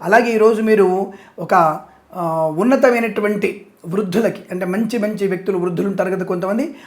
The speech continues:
వారికి దేవాలయాల్లో ఉన్నటువంటి, దగ్గర ఉన్నటువంటి వృద్ధులకు కానీ, లేదా ఏదైనా ఆసుపత్రి ఉన్నటువంటి వృద్ధులకు కానీ సేవ చేసే ప్రయత్నం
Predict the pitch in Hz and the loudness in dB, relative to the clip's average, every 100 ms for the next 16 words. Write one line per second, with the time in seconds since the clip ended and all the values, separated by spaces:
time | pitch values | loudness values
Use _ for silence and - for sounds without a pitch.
0 | - 185 226 262 208 190 196 - - _ | -6 4 6 6 2 0 0 -6 -14 _
1 | - 156 202 254 262 254 247 233 233 233 | -16 -2 2 6 6 6 8 6 6 4
2 | 240 226 214 202 214 208 202 185 180 214 | 4 2 0 -2 -2 -2 -4 -2 0 0
3 | 208 202 180 175 160 180 175 175 170 170 | 0 0 0 0 -2 -2 -2 0 0 -2
4 | - - 202 226 214 196 220 214 185 - | -10 -6 0 2 2 2 4 4 0 -4
5 | - - 170 254 254 240 220 208 208 180 | -16 -2 2 2 0 -2 -2 0 2 2
6 | 165 170 175 214 202 180 165 156 - _ | 0 -2 0 0 2 0 0 -6 -16 _
7 | - - 220 277 269 240 226 196 180 175 | -10 0 6 6 6 4 0 -2 -6 -4
8 | 175 | -6